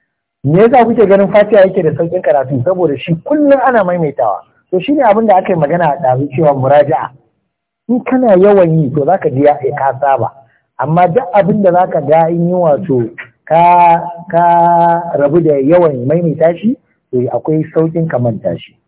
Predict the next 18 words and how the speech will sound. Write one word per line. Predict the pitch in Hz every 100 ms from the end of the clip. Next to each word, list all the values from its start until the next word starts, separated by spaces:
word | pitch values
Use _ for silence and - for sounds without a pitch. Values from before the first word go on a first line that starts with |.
| _ _ _ _ _ _ _ _ _ _ _ _ _ _ _ _ _ _ _ _ _ - _ 120
Da | 143
haka | 160
ma | 147 160
yake | 151 151 131
cewa | 143 135 127
wannan, | 147 170 165 156 160 160 - -
a, | 135 131 123 127
ka | 131
sani | 185 175 165
cewa | 175 151 160 196 151 170 - _ _ -
ƙara | 175 214 202 165
riƙe | 190 190 165
haddanka | - 165 123 147 120 120 82 -
bayan | 143 165 175 175 190 - _ _ _ _
ka | - 165
yi | 175
hadda | 165 185 165 139
ya | 135